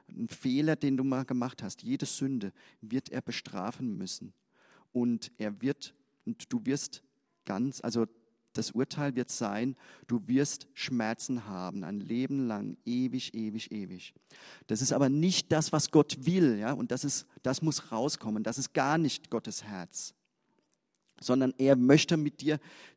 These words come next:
äh, Gemeinschaft haben, dass diese, dieser Balken weg ist. Und das ist der Grund, warum Jesus Christus hier auf die Erde gekommen ist. Als er am Kreuz starb, hat er genau die Schmerzen auf sich selbst aufgenommen,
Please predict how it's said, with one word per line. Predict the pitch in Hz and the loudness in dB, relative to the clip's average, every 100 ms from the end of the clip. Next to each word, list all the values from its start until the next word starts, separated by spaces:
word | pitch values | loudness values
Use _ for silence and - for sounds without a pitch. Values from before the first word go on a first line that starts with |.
| _ _ | _ _
äh, | 120 131 123 | -4 -2 0
Gemeinschaft | 127 117 139 147 147 - | 2 4 2 0 -2 -4
haben, | 104 107 | -4 -2
dass | 113 - | -4 -4
diese, | 131 123 123 - - - | -2 2 2 0 -8 4
dieser | 131 | 6
Balken | - 123 131 135 | 6 4 6 4
weg | 123 - | 4 0
ist. | 110 104 - - - - | -2 -4 -6 -12 -20 -4
Und | - 123 - | 0 2 4
das | 139 156 | 2 4
ist | 165 175 | 4 4
der | 156 | 4
Grund, | 127 151 156 - | 6 8 8 4
warum | 127 135 | 0 2
Jesus | 135 123 151 151 - | 2 4 4 2 -2
Christus | 147 - 123 | 0 2 0
hier | - 143 | 2 4
auf | 110 - | 4 2
die | - 120 | 0 2
Erde | 127 135 | 2 0
gekommen | 117 - 104 104 - | -2 0 0 0 -2
ist. | 98 - - - - - | -4 -6 -10 -20 -20 -4
Als | 120 - | -4 0
er | 143 156 | 4 4
am | 151 - | 4 2
Kreuz | 131 135 156 - | 8 10 8 4
starb, | - 135 120 107 - - _ - - | 0 2 2 0 -4 -16 _ -20 -6
hat | 123 123 - | -4 -2 0
er | 139 147 | 2 4
genau | 135 127 127 | 4 6 6
die | 139 - 170 | 4 0 0
Schmerzen | 180 - 143 139 - 156 | 2 4 4 4 2 0
auf | 135 127 | 0 0
sich | - 190 175 | 2 2 2
selbst | - 147 151 - | 2 2 2 -2
aufgenommen, | 131 135 - 147 110 98 101 | 0 0 2 2 2 0 -4